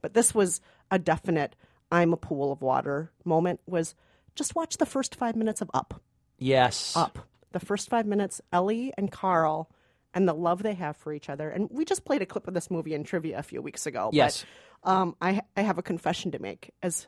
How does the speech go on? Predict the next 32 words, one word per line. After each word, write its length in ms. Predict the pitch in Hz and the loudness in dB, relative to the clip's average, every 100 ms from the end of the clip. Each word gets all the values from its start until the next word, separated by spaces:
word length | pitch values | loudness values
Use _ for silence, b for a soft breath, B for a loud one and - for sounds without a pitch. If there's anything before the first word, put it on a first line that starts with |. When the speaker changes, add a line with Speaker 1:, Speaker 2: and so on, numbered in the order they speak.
| _ | _
Speaker 1:
I 80 | 175 | -4
was 140 | 156 | -4
pulling 360 | - - 240 226 | -4 0 2 4
that 220 | 220 - | 0 -2
clip 380 | - - - - | -8 -4 -4 -4
to 100 | - | -6
play 240 | - 151 | 0 0
for 160 | 160 170 | 0 0
movie 240 | 160 165 | 0 0
trivia 340 | 202 208 170 156 | -2 -2 0 0
a 40 | |
few 180 | - 156 | 0 -2
weeks 240 | 151 - | -4 -4
ago, 300 | 160 143 143 b b b b _ 185 | -2 0 0 b b b b _ 2
I 80 | |
was 300 | 180 165 165 - - | 4 4 2 -4 -4
at 160 | 170 - | -2 2
my 140 | 190 | 2
desk. 360 | 208 156 180 - - - _ - | 2 2 0 -6 -14 -20 _ -6
I 300 | 151 143 156 | -4 -4 -6
have 140 | 165 | -6
a 40 | 151 | -6
standing 420 | - 147 165 170 | -2 0 2 2
desk, 380 | - 165 - - - | 0 -2 -4 -8 -14
um, 480 | 147 147 143 143 160 _ | -6 -4 -4 -4 -8 _
at 120 | 160 160 | -8 -4
the 80 | |
W 340 | 151 143 151 151 | -2 -2 0 0
N 120 | 156 | 0
Y 140 | 147 | -2
C 220 | 151 - 156 | -4 -6 -6
studios. 560 | - 143 139 143 - | -6 -2 0 0 -2